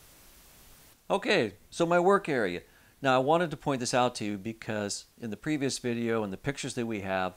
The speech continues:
they all show just a single workstation where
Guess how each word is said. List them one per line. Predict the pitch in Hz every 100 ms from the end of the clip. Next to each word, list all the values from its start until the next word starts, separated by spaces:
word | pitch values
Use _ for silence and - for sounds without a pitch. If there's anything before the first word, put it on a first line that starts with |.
| -
they | 101
all | 101 120 127
show | - 120 104 101 95
just | 107 -
a | 101
single | - 131 151
workstation | 127 113 - - 101 95 - 98 - - - -
where | 101 101